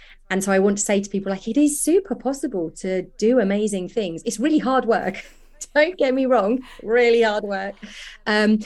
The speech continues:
but you meet amazing people, you forge more than friendships, you forge real bonds with people doing things like that, this. And, um,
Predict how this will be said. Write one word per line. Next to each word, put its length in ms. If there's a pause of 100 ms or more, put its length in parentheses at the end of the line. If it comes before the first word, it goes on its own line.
(160)
but 100
you 140
meet 220
amazing 600
people, 420
you 160
forge 640 (320)
more 320
than 160
friendships, 640
you 100
forge 320
real 420
bonds 380
with 160
people 300
doing 260
things 300
like 200
that, 260
this. 360
And, 320
um, 480